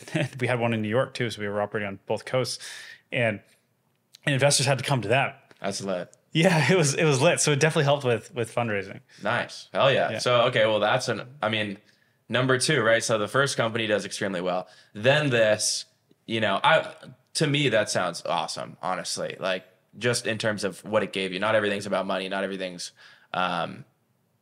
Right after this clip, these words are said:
Speaker 2: you know, not everything can be measured by a dollar value. So that, that sounds incredibly valuable, at least in terms of experience, trying something new, moving out to L A. How long ago did that kind of wrap up?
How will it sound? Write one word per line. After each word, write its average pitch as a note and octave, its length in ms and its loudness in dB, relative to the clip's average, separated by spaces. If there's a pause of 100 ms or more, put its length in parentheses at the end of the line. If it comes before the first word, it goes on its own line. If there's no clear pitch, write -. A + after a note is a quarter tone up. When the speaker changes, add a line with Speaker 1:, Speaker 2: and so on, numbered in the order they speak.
(320)
Speaker 2:
you G#2 120 -4
know, F#2+ 80 0
not A2 220 2
everything G#2+ 240 2
can G#2+ 120 -8
be G2 60 -4
measured F#2+ 320 -2
by F#2 160 -2
a F2+ 40 -4
dollar E2+ 280 -2
value. F2 300 -4
So G2 140 -4
that, G#2+ 260 2
that G#2 180 0
sounds G2 260 -2
incredibly F2+ 680 -4 (260)
valuable, F#2+ 580 0
at F#2 200 0
least G#2+ 240 0 (320)
in G2+ 100 -6
terms G2+ 220 -2
of F2+ 80 -4
experience, G#2+ 680 2
trying G#2 300 -2
something G2 320 -2
new, F#2+ 400 0 (300)
moving G2+ 260 0
out F#2+ 180 0
to F#2 80 0
L F#2+ 200 2
A. F#2 320 0 (880)
How B2 160 4
long C3+ 240 4
ago G#2+ 640 4 (280)
did G#2 140 -2
that G2 260 2
kind G#2+ 180 0
of F#2+ 140 -2
wrap F#2+ 300 0
up? G2+ 500 0